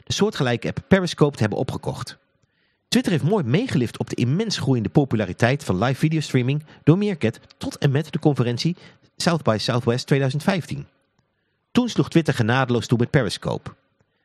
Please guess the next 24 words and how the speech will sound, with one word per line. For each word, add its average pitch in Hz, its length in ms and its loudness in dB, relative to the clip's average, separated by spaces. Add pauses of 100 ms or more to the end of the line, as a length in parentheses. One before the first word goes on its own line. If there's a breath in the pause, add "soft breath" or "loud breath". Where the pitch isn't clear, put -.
(160)
Periscope 240 500 2
laat 185 120 0
je - 60 0
grotendeels 175 420 0
hetzelfde 156 400 0
doen. 82 220 -4 (340 soft breath)
Live 127 260 2
video 113 280 2
streamen 107 340 -2
via 123 200 0
Twitter 120 340 0 (180 loud breath)
vanaf 180 260 2
waar 202 160 0
je 214 80 -2
maar 214 100 -2
bent. 208 240 -2
En - 380 -8
natuurlijk 101 220 -2
wel 95 140 -2
vanuitgaande 92 500 -4
dat 85 160 -6
je - 60 -10
internetconnectiviteit 87 1300 -2
hebt. - 260 -10